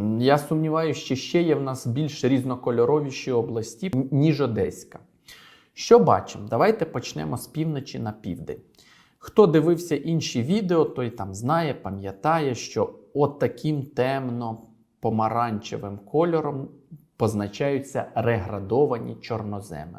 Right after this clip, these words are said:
одні з найкращих чорноземів. І ось вони в Одеській області, в районі Балти, непогано зосереджені. Поруч з ними чорноземи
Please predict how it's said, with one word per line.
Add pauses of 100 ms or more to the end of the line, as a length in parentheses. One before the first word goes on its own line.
одні
з
найкращих
чорноземів. (720)
І
ось
вони
в
Одеській
області,
в
районі
Балти, (420)
непогано
зосереджені.
Поруч
з
ними (460)
чорноземи